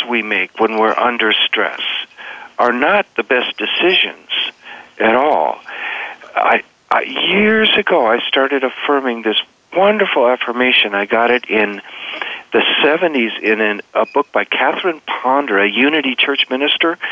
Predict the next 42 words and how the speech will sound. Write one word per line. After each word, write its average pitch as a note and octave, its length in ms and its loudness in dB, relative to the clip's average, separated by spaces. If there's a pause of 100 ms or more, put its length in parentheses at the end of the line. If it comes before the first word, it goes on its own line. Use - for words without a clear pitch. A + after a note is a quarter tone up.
(500)
And A2+ 100 -6
the A2 80 0 (100)
phrase D3 260 4 (480)
is, G#2+ 180 4 (340)
"In A2 140 2
an G#2 160 0 (140)
easy G3 640 0
and F#3 100 -8
relaxed D3+ 440 -4
manner, A#2 320 0 (100)
in G2+ 160 2
a G2+ 80 2
healthy D#3 720 2
and C#3+ 140 0
positive B2 500 -2
way." A2 340 0 (920)
You A2+ 120 -4
can A#2+ 160 0
even B2 200 2
add, A#2 180 0
"in G#2+ 140 0
its G#2 260 0
own C#3+ 300 0
perfect - 440 -4
time, G#2+ 340 -2 (280)
for A2+ 120 2
the G#2+ 80 2
highest C3+ 540 0
good A#2+ 140 0
of A#2+ 140 -4
all." A#2 320 2 (300)
And B2 120 2
then D3+ 140 2
you D#3+ 140 -2
tack F#3 400 0 (120)
that D#3+ 240 2
on D3 460 0 (400)
to C3+ 100 -2
whatever C3+ 800 0
affirmation C3+ 680 0
you're E3 140 -2
doing E3+ 360 -2